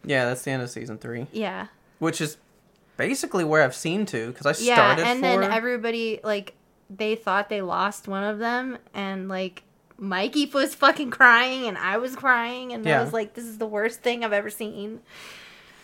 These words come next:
Speaker 1: So that's what I've heard in
Speaker 2: <clears throat>
Speaker 1: all the research, is that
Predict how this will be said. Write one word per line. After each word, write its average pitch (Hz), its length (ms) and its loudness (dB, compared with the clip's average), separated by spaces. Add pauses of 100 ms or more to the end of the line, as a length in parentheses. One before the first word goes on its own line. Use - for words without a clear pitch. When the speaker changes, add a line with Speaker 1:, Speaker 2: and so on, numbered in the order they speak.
(280)
Speaker 1:
So 165 140 -2
that's 247 220 4
what 247 100 6
I've 202 160 6
heard 147 480 4
in 151 280 2 (100)
Speaker 2:
<clears throat> - 80 -6
Speaker 1:
all 143 260 8
the 143 160 -4
research, 135 540 -4
is 131 80 -8
that 131 240 -6